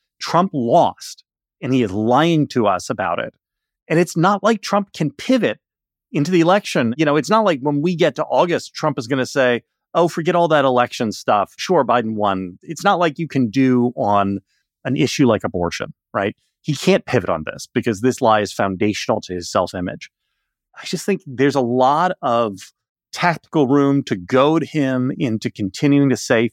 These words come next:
things that are going to agitate that thirty-three to thirty-five percent of Republican voters, and that some percentage of them,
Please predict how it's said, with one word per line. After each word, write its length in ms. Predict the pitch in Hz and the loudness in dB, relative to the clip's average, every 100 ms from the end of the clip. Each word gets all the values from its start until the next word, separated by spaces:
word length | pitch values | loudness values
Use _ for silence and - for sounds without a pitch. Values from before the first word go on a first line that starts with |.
| - | 0
things 500 | 120 110 107 104 95 | 0 0 -2 -4 -2
that 160 | 107 101 | 0 0
are 80 | |
going 280 | 95 110 101 | 2 0 0
to 120 | 92 110 | -4 -4
agitate 580 | 113 113 123 - 110 113 - | 0 0 -2 -2 0 0 -2
that 340 | 98 110 - | 0 0 -4
thirty-three 800 | - - 110 120 127 123 120 120 | -8 -2 2 2 2 2 2 0
to 180 | - 117 | -4 -4
thirty-five 540 | 113 110 104 113 120 | -2 0 2 0 0
percent 300 | - - 110 | -4 -4 -4
of 60 | 120 | -4
Republican 500 | - 104 120 117 104 | -4 -2 -2 -2 0
voters, 500 | 110 120 139 160 - _ _ _ _ | 0 0 -2 -6 -16 _ _ _ _
and 260 | 151 104 98 | -4 -4 0
that 200 | 110 - | -2 -2
some 340 | - 139 139 | -2 0 0
percentage 480 | 160 139 160 165 165 | 0 -2 -2 -2 -2
of 100 | 170 | -2
them, 340 | 160 165 180 | 0 0 -2